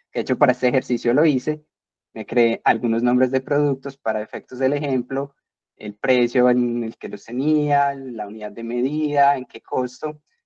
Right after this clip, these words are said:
en el caso de que manejara bodegas, y una vez cargo la plantilla a Alegra, pues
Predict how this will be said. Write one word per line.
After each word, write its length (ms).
en 140
el 80
caso 240
de 40
que 100
manejara 440
bodegas, 540
y 120
una 180
vez 220
cargo 360
la 180
plantilla 680
a 140
Alegra, 500
pues 200